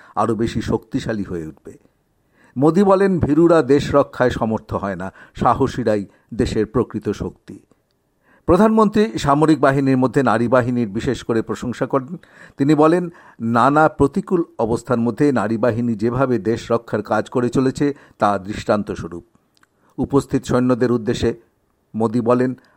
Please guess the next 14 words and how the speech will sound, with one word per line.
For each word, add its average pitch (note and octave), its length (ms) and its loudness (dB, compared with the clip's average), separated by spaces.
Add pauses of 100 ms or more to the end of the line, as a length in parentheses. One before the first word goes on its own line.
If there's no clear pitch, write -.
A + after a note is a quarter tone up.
"আপনারা C3 380 0
সারা C3 260 4
পৃথিবীকে C3+ 500 -2
দেখিয়ে A#2+ 320 -2
দিয়েছেন B2 400 0
যে B2 80 2
আপনারা A#2 340 0
দেশ G#2+ 360 -4
রক্ষায় G#2+ 320 -2
সক্ষম, F2+ 520 -6 (320)
আর A2+ 160 0 (200)
আমরা A2+ 480 0 (240)
ভারতবর্ষের B2+ 600 0
মানুষও A#2 520 0